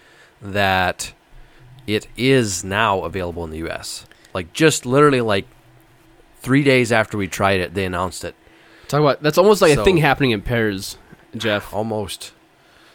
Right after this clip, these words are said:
Speaker 1: Almost. But we were officially the cool ones because we were the first ones to try it before it even came out.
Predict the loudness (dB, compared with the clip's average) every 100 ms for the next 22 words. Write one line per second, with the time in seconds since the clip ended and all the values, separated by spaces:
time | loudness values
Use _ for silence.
0 | _ _ -10 -8 -4 -4 -6 -10 -8 -4
1 | 0 2 0 -2 -10 -20 -8 0 2 4
2 | 0 0 -2 0 -2 -4 _ _ _ _
3 | _ _ _ -8 -8 -4 -2 0 -2 -4
4 | -6 -10 -8 -8 -4 -4 -4 -6 -10 -10
5 | -8 -10 -12 -10 -6 -6 -8 -16 _ _
6 | _ _ -12 -8 -6 0 4 4 2 -6
7 | -8 -10 -10 -10 -12 -14 -18